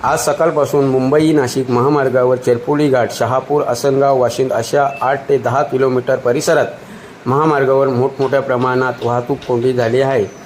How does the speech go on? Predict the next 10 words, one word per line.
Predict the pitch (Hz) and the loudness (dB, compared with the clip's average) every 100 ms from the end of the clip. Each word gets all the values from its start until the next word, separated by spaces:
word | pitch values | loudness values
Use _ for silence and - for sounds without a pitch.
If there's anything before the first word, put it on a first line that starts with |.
| - - - | -20 -14 -4
वाहनाच्या | 131 139 160 147 156 143 | -2 0 0 0 0 0
सात | 139 - | -2 -2
ते | 135 | -2
आठ | 139 156 - | -2 -4 -2
किलोमीटरपर्यंतच्या | 147 135 135 139 135 139 143 139 127 127 | 0 2 2 0 0 0 0 0 0 0
लांबच | 123 117 139 131 | 0 0 0 0
लांब | 135 131 127 | 0 0 -2
रांगा | 117 127 127 | 0 0 0
लागल्या | 117 123 135 | 2 2 2
असून | 156 139 | 2 0